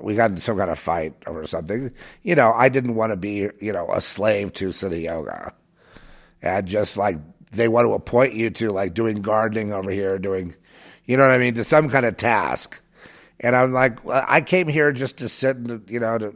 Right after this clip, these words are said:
you know, I'm, I'm not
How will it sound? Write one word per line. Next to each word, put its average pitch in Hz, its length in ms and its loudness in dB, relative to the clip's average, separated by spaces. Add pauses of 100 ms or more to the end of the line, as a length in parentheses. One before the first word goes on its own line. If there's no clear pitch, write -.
you 113 320 -6
know, 104 60 -4
I'm, 104 340 -6 (1400)
I'm 107 140 -2
not 127 340 0